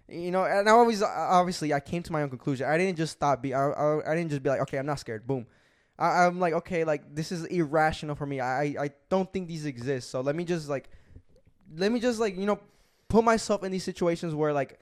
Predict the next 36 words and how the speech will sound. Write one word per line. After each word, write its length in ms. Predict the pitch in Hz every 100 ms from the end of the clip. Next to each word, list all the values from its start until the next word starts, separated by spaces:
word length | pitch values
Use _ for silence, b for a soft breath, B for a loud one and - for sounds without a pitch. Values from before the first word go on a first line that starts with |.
| b b _
I 120 | 165 165
know 280 | 180 202 196
some 340 | - 190 190
shit, 240 | - 185
if 160 | 113 156
there-, 180 | 151 156
there's 200 | 160 156
a 40 |
demon 300 | 143 190 190
out 140 | 185 185
here, 100 | 147
it'll 180 | 151 147 -
fucking 220 | 160 151
kill 160 | 170
me. 160 | 156 120 b b _
So, 100 | 156
like 160 | 160
I 100 | 156
said 200 | 170 208
before 240 | 185 214 214
on 60 |
the 80 | 165
pod, 220 | - 180
I 100 | 143
would 120 | 147 143
just 140 | 139
walk 280 | 131 165 175
around 220 | 180 190
in 80 | 156
the 60 | 139
straight 460 | - - 160 120
dark 300 | 131 156 175
fucking 240 | - 170 170
house 340 | 170 180 175
and 120 | 165
shit, 400 | 165 170 170 156